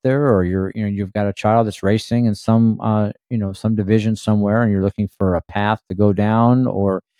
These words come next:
you're kinda at that unique age where you're only fourteen or fifteen, and you're looking for what the next steps can be or what they should be, then certainly reach out and spend some time with us, and we can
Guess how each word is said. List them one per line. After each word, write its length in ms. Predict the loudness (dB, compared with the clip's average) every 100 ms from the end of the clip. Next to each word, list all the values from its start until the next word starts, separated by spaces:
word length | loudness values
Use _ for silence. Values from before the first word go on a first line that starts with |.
| _ _
you're 100 | -8
kinda 280 | -2 0 2
at 120 | 0 -2
that 200 | -4 -2
unique 440 | 2 2 2 -2 -6
age 440 | -2 2 2 2
where 360 | 0 2 2 -2
you're 200 | -4 -2
only 320 | 0 -2 -6 -2
fourteen 520 | 0 0 -2 -2 -2
or 140 | -2 -6
fifteen, 580 | -4 -4 -4 -2 2 2
and 100 | 2
you're 120 | 2
looking 280 | 0 -2 -6 0
for 320 | 0 2 -2 -8 _ _ _ _ _
what 180 | -2 0
the 80 | 0
next 360 | 0 -2 -6 -18
steps 460 | -6 -2 -2 -6
can 520 | -12 -4 0 0 0
be 360 | 2 2 4 2
or 100 | 2
what 220 | 0 -4
they 180 | -6 -8
should 380 | -6 0 0 0
be, 340 | 2 2 0 -4 _ _ _ _
then 200 | 0 2
certainly 420 | 2 2 2 0
reach 280 | 0 0 0
out 260 | -2 -2 -4 _ _ _ -2
and 260 | 2 2
spend 240 | 2 2 2
some 160 | 0
time 280 | -2 0 2
with 120 | 4
us, 380 | 2 0 -2 -10 -8
and 460 | -2 2 2 2 0
we 160 | -2
can 200 | -2 -4